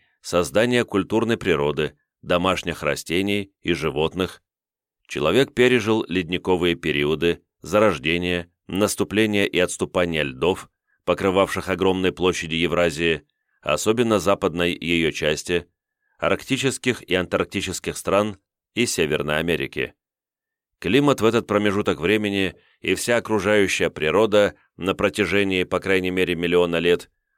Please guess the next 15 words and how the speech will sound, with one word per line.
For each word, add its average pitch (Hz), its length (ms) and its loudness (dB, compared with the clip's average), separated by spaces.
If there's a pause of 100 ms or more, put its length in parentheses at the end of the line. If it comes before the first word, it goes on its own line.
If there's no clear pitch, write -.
(140)
более 120 440 2
резко 113 360 2
менялись 95 500 0
под 80 180 -6
влиянием 82 600 0
этих 80 320 -4
процессов, 82 680 0 (140)
чем 104 260 0
в 85 80 -4
наше 82 320 -2
время. 80 420 -2 (1040)
Уровень 101 420 4
Всемирного 87 600 0
океана, 76 520 -2 (140)
гидросфера, 92 760 0